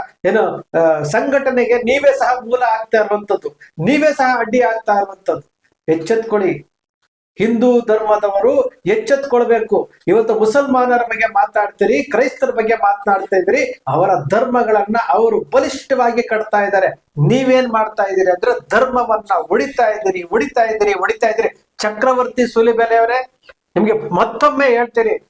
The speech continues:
ಸಾಕು ರೀ, ನೀವು ಹೇಳಿದಂತಹ ಸುಳ್ಳುಗಳ ಸರಮಾಲೆ ಸಾಕು. ಅದನ್ನೂ ಸಮರ್ಥನೆ ಮಾಡ್ಕೊಂಡು ಯುದ್ಧದ ವಿಚಾರದಲ್ಲೂ ಸುಳ್ಳು, ಇನ್ನೊಂದು ವಿಚಾರದಲ್ಲೂ ಸುಳ್ಳು, ಎಲ್ಲ ಸುಳ್ಳು, ಸುಳ್ಳು, ಸುಳ್ಳು ಹೇಳ್ಕೊಂಡು ಸಾಕು. ಇನ್ನು ಮುಂದಾದ್ರೂ ಒಬ್ಬ ಸಂಸಾರಸ್ಥನಾಗಿ, ಇನ್ನು ಮುಂದಾದ್ರೂ ಒಂದು ಕಾಯಕ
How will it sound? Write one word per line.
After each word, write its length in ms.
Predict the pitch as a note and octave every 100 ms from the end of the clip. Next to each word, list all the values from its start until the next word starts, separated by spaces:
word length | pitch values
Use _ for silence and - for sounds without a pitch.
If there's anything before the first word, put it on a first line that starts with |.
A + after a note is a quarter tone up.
| _
ಸಾಕು 480 | - - A3 C4 B3+
ರೀ, 320 | E3+ - F3 _ _ -
ನೀವು 160 | G3+ C4
ಹೇಳಿದಂತಹ 880 | A#3 B3+ B3+ B3 B3 A3+ G#3 G#3+ -
ಸುಳ್ಳುಗಳ 420 | C4+ C4 C4+ A#3
ಸರಮಾಲೆ 600 | A3 G#3+ A#3+ B3 A#3+ A3
ಸಾಕು. 720 | - G3 B3+ C4+ A#3+ - - _ _ _ _ -
ಅದನ್ನೂ 440 | A3 C#4 D4 D#4
ಸಮರ್ಥನೆ 600 | D4+ B3+ B3+ - A#3+ A#3
ಮಾಡ್ಕೊಂಡು 480 | A3 A3 A3+ G3+ E3+ _ -
ಯುದ್ಧದ 440 | G3 G#3 C4+ C4
ವಿಚಾರದಲ್ಲೂ 760 | C4 A#3+ A3 A3+ A3 A3 G#3+ A3
ಸುಳ್ಳು, 480 | G#3+ G3 F#3+ E3+ D#3
ಇನ್ನೊಂದು 420 | E3+ B3+ C#4 C4
ವಿಚಾರದಲ್ಲೂ 680 | B3+ A#3+ A#3+ A#3 A3+ A3 G#3+
ಸುಳ್ಳು, 280 | G3+ F3 E3
ಎಲ್ಲ 320 | D#3 A#3+ C4 C4
ಸುಳ್ಳು, 420 | A#3+ C4 B3+ A3 A3
ಸುಳ್ಳು, 380 | C4+ B3+ A3
ಸುಳ್ಳು 220 | B3+ C4 A#3+
ಹೇಳ್ಕೊಂಡು 580 | B3 B3+ - _ -
ಸಾಕು. 400 | - A3+ A#3 G3+
ಇನ್ನು 320 | D3 G#3+ C#4+ D4
ಮುಂದಾದ್ರೂ 520 | C#4+ B3 A#3+ A#3+ A3+
ಒಬ್ಬ 120 | G#3
ಸಂಸಾರಸ್ಥನಾಗಿ, 1200 | F#3 A3+ B3 B3 A#3+ - A3 G3+ G#3 G#3 F3 - -
ಇನ್ನು 160 | B3+ C#4
ಮುಂದಾದ್ರೂ 420 | C#4 B3 A#3+ A3+
ಒಂದು 260 | A3 F#3+ -
ಕಾಯಕ 380 | A#3+ C#4 C4+